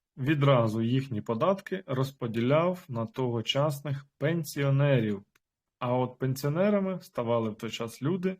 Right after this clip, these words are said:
які вижили після Другої світової війни. Їх вижило дуже мало. І от дивіться, яке було співвідношення.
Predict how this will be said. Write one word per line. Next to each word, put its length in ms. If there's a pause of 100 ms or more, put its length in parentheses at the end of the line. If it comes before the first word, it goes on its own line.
(120)
які 300
вижили 480
після 280
Другої 380
світової 560
війни. 420 (100)
Їх 300
вижило 320
дуже 240
мало. 320 (800)
І 100
от 80
дивіться, 380
яке 220
було 280
співвідношення. 880